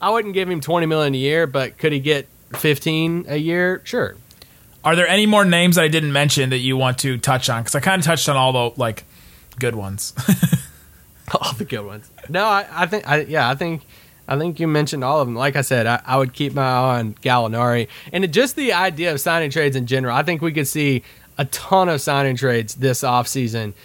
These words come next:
Speaker 1: Just how weird it is and how much, there's not too much money out there, and the teams who do have money are bad teams.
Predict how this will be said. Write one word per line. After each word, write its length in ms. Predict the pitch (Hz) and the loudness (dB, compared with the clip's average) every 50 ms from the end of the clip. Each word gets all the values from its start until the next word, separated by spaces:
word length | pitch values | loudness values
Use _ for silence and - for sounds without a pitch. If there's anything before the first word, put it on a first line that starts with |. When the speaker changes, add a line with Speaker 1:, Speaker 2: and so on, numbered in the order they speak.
| - - - | -20 -12 -4
Speaker 1:
Just 200 | 170 185 175 - | -4 -2 0 0
how 180 | 190 156 143 | 0 0 0
weird 300 | 127 135 151 170 185 180 | 0 -2 0 0 0 0
it 120 | 175 170 165 | -2 -2 -2
is 400 | 165 170 165 160 160 156 143 139 | 0 0 2 2 2 0 -2 -2
and 140 | 143 135 127 | -4 -2 0
how 100 | 147 156 | 0 2
much, 220 | 156 156 143 139 - | 2 2 0 0 -2
there's 220 | 143 147 139 120 | -4 -4 -2 0
not 240 | 147 156 151 143 - | 2 2 2 2 0
too 80 | - 160 | -2 -2
much 220 | 147 135 131 - | 0 0 0 0
money 280 | 143 143 143 135 127 123 | 0 0 0 0 0 0
out 240 | 131 151 165 151 - | 2 0 0 0 -2
there, 260 | 170 156 151 151 151 | -2 0 0 2 0
and 100 | 147 139 | 0 0
the 80 | 123 117 | -2 -4
teams 300 | - - 160 151 143 127 | -2 -2 0 0 0 0
who 80 | 131 120 | -2 -4
do 200 | 117 147 185 196 | -4 -4 -2 0
have 200 | 185 180 170 160 | 0 0 0 -2
money 420 | 156 165 170 170 170 165 160 147 - - - - | -2 -2 -2 0 0 0 -2 -4 -6 -12 -12 -2
are 120 | - 127 120 | -2 -2 -2
bad 380 | 113 143 143 156 170 170 147 131 | 0 0 0 2 2 0 -2 -4
teams. 440 | - 165 160 156 151 147 135 - | -4 -2 0 0 0 -2 -4 -6